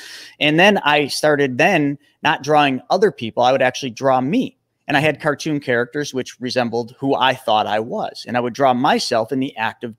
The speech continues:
doing that, whether it was a skateboard, a, a B M X, a dirt bike, later snowboarding.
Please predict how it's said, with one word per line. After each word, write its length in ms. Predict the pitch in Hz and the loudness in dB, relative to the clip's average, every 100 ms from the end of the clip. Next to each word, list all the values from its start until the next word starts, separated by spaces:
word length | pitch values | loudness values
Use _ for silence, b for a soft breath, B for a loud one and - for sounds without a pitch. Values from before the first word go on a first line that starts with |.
| _ | _
doing 320 | 185 170 120 | -2 0 0
that, 220 | 95 - | -4 -2
whether 180 | 127 127 | 0 0
it 60 | 117 | -2
was 120 | 110 | -6
a 60 | 117 | -6
skateboard, 580 | - 160 156 147 143 | 0 0 2 2 4
a, 160 | 123 107 B B B - | 2 -2 B B B -2
a 80 | 123 | 2
B 160 | 160 | 4
M 160 | 151 139 | 6 6
X, 240 | 143 - | 4 2
a 60 | 101 | -6
dirt 360 | - 156 151 | 2 4 4
bike, 460 | 147 139 139 139 - - | 4 4 4 2 -6 -12
later 340 | 113 123 107 | -2 -2 -2
snowboarding. 840 | - - 170 147 147 143 143 135 | -6 -2 -2 0 -2 0 -2 -4